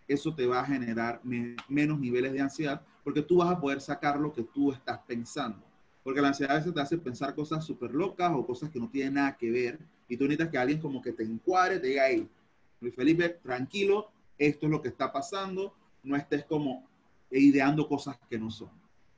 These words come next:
Lo segundo importante también es que debemos comenzar a enfocarnos en logros diarios.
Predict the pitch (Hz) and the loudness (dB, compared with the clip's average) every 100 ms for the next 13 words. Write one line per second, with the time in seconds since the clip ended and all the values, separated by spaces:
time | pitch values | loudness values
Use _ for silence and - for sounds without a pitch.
0 | _ _ _ - 143 165 165 175 226 240 | _ _ _ 0 6 6 6 6 6 6
1 | 226 233 156 147 143 143 175 185 165 147 | 4 4 2 2 0 0 0 0 0 0
2 | 156 165 180 147 143 - 165 165 165 139 | 0 -2 -2 0 0 0 2 2 0 -2
3 | 135 143 170 160 131 120 117 143 120 127 | 0 0 0 -2 -2 -2 -2 -2 -2 -2
4 | 143 _ _ _ _ _ _ - - - | -8 _ _ _ _ _ _ -20 -14 -2
5 | 139 143 139 147 160 165 135 139 147 147 | -2 0 2 4 4 4 4 4 4 2
6 | 135 135 120 95 - | 0 0 0 -6 -12